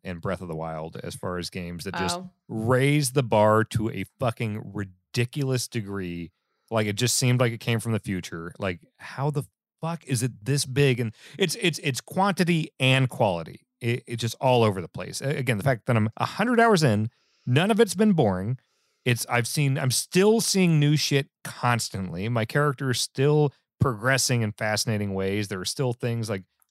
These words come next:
Speaker 1: way in the future. Like, I'm le-, level a hundred and two or something, and there's stuff way past that that I still want as far as, like, once my intelligence gets to sixty or whatever, then I go, "Oh, I got this new spell that I can use." And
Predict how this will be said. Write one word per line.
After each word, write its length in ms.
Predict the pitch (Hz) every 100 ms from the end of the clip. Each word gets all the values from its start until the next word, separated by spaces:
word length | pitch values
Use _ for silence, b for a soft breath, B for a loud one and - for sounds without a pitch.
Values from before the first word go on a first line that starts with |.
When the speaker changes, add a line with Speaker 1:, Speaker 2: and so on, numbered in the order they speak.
| -
Speaker 1:
way 360 | 107 123 151 160
in 100 | 151
the 60 |
future. 560 | 131 165 156 135 110 120
Like, 120 | 113
I'm 120 | 123 135
le-, 160 | 135 -
level 260 | 120 127
a 60 | 110
hundred 260 | 131 131 120
and 200 | 110 -
two 300 | - 139 127
or 80 | 107
something, 380 | - 92 113 110
and 80 | 104
there's 160 | 95
stuff 240 | - 120 110
way 240 | 110 123
past 340 | 123 120 110
that 240 | - 110 -
that 80 | 98
I 60 |
still 320 | 92 - 113 101
want 300 | 101 123 120
as 60 |
far 140 | - 98
as, 80 |
like, 120 | 95 - b b _
once 180 | 101 -
my 40 | 101
intelligence 420 | 110 107 104 98
gets 160 | 104 -
to 80 |
sixty 320 | - 117 - 110
or 40 |
whatever, 260 | 101 98 101
then 80 | 113
I 40 |
go, 60 | 113 139
"Oh, 40 | 131
I 120 | 117
got 160 | 117 -
this 120 | 117
new 60 | 143
spell 300 | - 160 135
that 80 | 110
I 40 |
can 140 | 98 104
use." 260 | 101 95
And 140 | 98